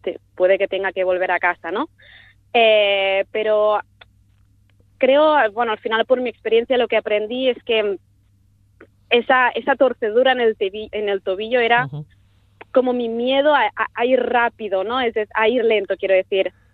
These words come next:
Speaker 1: Y yo estaba yendo muy rápida, ¿no? Caminaba súper rápido porque tenía miedo a que llegase el invierno. Es decir, la,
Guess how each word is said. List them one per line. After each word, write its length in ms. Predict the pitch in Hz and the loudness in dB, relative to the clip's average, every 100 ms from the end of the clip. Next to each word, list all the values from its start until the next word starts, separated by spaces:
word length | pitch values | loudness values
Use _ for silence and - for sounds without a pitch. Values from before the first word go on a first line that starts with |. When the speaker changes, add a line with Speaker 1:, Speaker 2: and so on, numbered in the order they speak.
| _ - | _ -2
Speaker 1:
Y 80 | 240 | -2
yo 60 | |
estaba 240 | 233 269 269 | 0 -2 0
yendo 260 | 262 277 | 2 0
muy 240 | 247 254 277 | 0 -2 0
rápida, 420 | 196 - 233 339 - - | -2 -4 -4 -4 -8 -8
¿no? 200 | 226 269 | -4 0
Caminaba 360 | 214 226 208 | 0 0 -2
súper 280 | 247 262 240 | -2 -2 0
rápido 460 | 226 185 185 202 294 - _ _ _ _ | 2 0 0 -2 -2 -8 _ _ _ _
porque 240 | 233 - | 0 0
tenía 260 | 220 233 247 | -2 -2 -2
miedo 300 | 247 262 269 | -2 -2 0
a 60 | 285 | 0
que 180 | 247 220 | 0 0
llegase 280 | 208 202 | 2 0
el 120 | 208 240 | -2 -4
invierno. 560 | 208 190 175 170 156 - | -2 -2 -2 -4 -6 -12
Es 60 | _ | _
decir, 300 | 190 - 185 | -8 -2 0
la, 380 | 175 165 160 | 2 0 -2